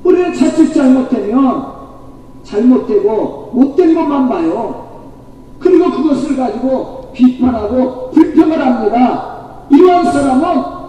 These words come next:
하나님이 약속하신 축복을 받을 수 없는 사람들이에요.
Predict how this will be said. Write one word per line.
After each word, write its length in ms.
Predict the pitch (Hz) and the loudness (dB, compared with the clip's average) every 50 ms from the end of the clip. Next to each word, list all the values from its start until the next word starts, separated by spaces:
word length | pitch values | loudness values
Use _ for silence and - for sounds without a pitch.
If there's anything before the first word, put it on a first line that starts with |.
| - | -18
하나님이 640 | - - 269 285 277 277 269 254 247 247 269 277 262 | -10 -6 -4 -2 0 0 2 2 2 2 2 0 0
약속하신 840 | 226 214 - - 285 269 - 254 254 - - - 330 320 269 - - - - - - - | -2 -4 -6 -8 -8 -8 -6 -6 -6 -6 -4 -4 -2 -2 -2 -4 -6 -10 -18 -20 -20 -20
축복을 920 | - - - - - 320 - - 269 294 277 226 - - - - - - - | -20 -20 -20 -12 -8 -6 -2 -2 0 0 2 0 0 -2 -6 -10 -14 -14 -12
받을 280 | - - - 247 240 226 | -12 -8 -6 -6 -6 -6
수 480 | - - 285 294 269 254 - - - - | -4 -4 -2 -2 -2 -2 -6 -10 -12 -8
없는 360 | - 208 226 277 285 294 294 262 | -6 -4 -2 -2 -4 -4 -6 -6
사람들이에요. 580 | - 233 220 214 202 - - - - - - | -6 -8 -8 -10 -10 -12 -14 -16 -16 -16 -18